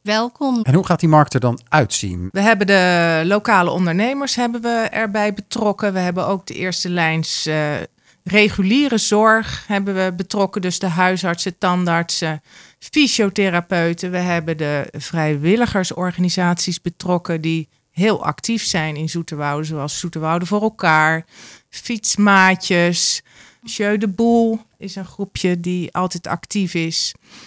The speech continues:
Speaker 3: En die zullen die middag ook een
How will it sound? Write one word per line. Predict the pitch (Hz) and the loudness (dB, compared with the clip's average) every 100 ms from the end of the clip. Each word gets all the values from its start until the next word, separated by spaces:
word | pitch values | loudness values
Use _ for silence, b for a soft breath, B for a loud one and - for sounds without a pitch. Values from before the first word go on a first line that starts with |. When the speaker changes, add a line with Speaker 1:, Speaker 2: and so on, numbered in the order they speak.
| B | B
Speaker 3:
En | - 196 | -2 0
die | 202 | 2
zullen | 190 208 202 190 | 4 4 4 2
die | 202 | 4
middag | 202 190 170 165 - | 4 4 2 0 -2
ook | 196 202 196 - - | 2 2 0 -8 -6
een | 175 165 156 | -2 -2 -4